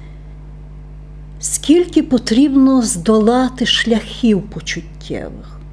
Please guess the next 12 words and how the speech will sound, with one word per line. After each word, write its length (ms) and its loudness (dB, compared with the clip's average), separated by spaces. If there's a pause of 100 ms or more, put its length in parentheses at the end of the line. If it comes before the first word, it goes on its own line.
(520)
кожному 680 4
квантум 680 -2
сатіс, 720 -6 (220)
це 140 0
латинською 520 0
«скільки 380 -6
потрібно». 540 -8 (1400)
Кажуть, 600 2
коли 380 4
всі 300 2
шляхи 640 2
позаду 920 0